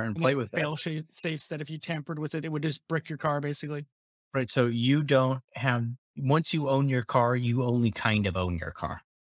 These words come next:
Speaker 1: because you can't take it where you want, you can't work on it yourself. It isn't yours to play with. It's Tesla's to play with, and they get to charge you for it. But I think a judge recently actually ruled in favor of an owner of his car, saying that you have a right to work on these things.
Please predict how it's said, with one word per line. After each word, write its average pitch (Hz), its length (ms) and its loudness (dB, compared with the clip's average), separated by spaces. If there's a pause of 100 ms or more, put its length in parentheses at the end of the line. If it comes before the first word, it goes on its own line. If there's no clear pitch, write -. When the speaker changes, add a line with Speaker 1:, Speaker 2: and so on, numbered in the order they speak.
(200)
Speaker 1:
because 107 240 -2
you 113 80 2
can't 113 280 0
take 107 180 0
it 117 80 -2
where 104 120 -2
you 101 160 -2
want, 131 340 2
you 113 80 -2
can't 107 240 -2
work 117 220 0
on 120 100 4
it 113 140 -4
yourself. 117 520 0 (500)
It 127 80 2
isn't 123 280 2
yours 120 400 4
to - 100 0
play 123 300 2
with. 92 260 -2 (480)
It's - 160 -14
Tesla's 110 460 0
to 98 100 -6
play 92 220 -2
with, 95 220 -2
and 107 100 0
they 101 80 0
get 107 100 0
to 104 60 -4
charge 117 340 2
you - 120 -20
for - 140 -12
it. - 60 -18 (340)
But 135 80 4
I - 40 6
think 220 160 4
a 175 60 4
judge 135 600 2
recently 110 720 0
actually 101 400 -2
ruled 107 260 -2
in 104 100 -2
favor 104 440 0
of 104 80 -8 (240)
an 123 140 -10
owner 113 260 0
of 117 80 -8
his 117 140 -6
car, 123 260 -4
saying 117 240 -4
that 113 140 -4 (680)
you 120 140 0
have 110 60 -2
a 107 60 0
right 107 220 0
to - 80 -4
work 104 320 -2
on 107 140 0
these 104 220 -2
things. 117 500 -10